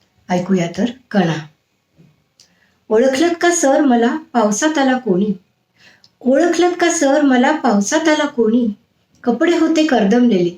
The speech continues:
केसांवरती पाणी. क्षणभर बसला, नंतर हसला,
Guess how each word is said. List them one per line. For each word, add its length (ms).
केसांवरती 720
पाणी. 360
क्षणभर 480
बसला, 420
नंतर 380
हसला, 400